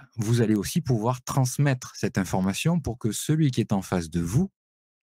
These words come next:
mais qui ne reçoit pas forcément l'information comme vous, vous la recevez. Si vous la diversifiez sur les trois axes, quelle que soit la personne en face de vous, elle va recevoir les informations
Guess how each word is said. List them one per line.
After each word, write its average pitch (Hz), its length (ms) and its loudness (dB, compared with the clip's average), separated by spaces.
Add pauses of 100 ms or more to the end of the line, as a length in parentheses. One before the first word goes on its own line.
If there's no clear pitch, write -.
(320)
mais 92 80 0
qui - 120 -4
ne 98 60 2
reçoit 127 240 -2
pas 139 120 0
forcément 110 400 0
l'information 95 600 0
comme 92 260 0
vous, 147 340 2 (220)
vous 92 140 -2
la 82 80 2
recevez. 123 500 0 (1300)
Si - 140 0
vous 139 120 4
la 123 120 4
diversifiez 113 560 0
sur - 140 -4
les 92 100 0
trois 85 280 -2
axes, 139 300 -2 (520)
quelle 147 180 0
que 127 120 2
soit 123 200 0
la 98 120 -2
personne 95 340 -4
en 90 80 -2
face 90 220 -4
de 98 100 -2
vous, 131 220 0
elle 95 160 -2
va 98 200 0
recevoir 110 760 2
les 92 140 -2
informations 110 680 0